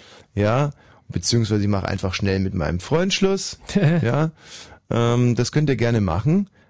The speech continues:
Speaker 1: aber wir werden euch natürlich schon ein bisschen auf den Zahn fühlen. Also
Speaker 2: Wir
Speaker 1: ganz
Speaker 2: werden das
Speaker 1: doof sind.
Speaker 2: rauskriegen.
Speaker 1: Ja, ja, das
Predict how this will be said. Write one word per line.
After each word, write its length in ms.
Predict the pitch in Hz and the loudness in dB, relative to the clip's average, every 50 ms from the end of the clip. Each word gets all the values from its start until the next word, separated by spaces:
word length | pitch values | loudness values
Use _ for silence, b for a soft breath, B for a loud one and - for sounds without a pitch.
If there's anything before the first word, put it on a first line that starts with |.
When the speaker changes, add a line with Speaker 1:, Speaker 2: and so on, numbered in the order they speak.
| b b | b b
Speaker 1:
aber 400 | - 104 110 139 143 131 135 143 | -4 -2 0 0 2 0 2 2
wir 120 | 135 123 | 2 2
werden 160 | 107 110 110 127 | 2 2 2 2
euch 100 | 127 120 | 2 2
natürlich 460 | 117 110 - 117 117 113 113 - - | 2 2 2 0 0 0 0 -2 -2
schon 360 | - 113 120 131 127 120 107 | -2 0 0 0 0 0 -2
ein 40 | 101 | -2
bisschen 280 | 113 117 - 123 117 | -2 -2 -2 0 -2
auf 80 | 107 101 | 0 -2
den 100 | 110 104 | -2 -4
Zahn 320 | - - 87 82 82 95 | -2 -2 -2 -2 -2 -4
fühlen. 260 | 92 - - 85 82 87 | -4 -4 -4 -2 -2 -2
Also 100 | 87 90 | -2 -2
Speaker 2:
Wir 60 | 92 | -2
Speaker 1:
ganz 120 | 98 107 101 | -2 -2 0
Speaker 2:
werden 200 | 101 104 107 95 | 0 0 0 0
das 80 | 98 101 | 0 -2
Speaker 1:
doof 80 | 104 | -2
sind. 160 | 107 - 92 | -2 -2 -4
Speaker 2:
rauskriegen. 240 | 92 - - 87 90 | -6 -6 -6 -2 -2
Speaker 1:
Ja, 80 | 87 85 | 0 0
ja, 180 | 85 80 71 | 0 -2 -2
das 240 | 76 78 - - - | -4 -6 -8 -10 -14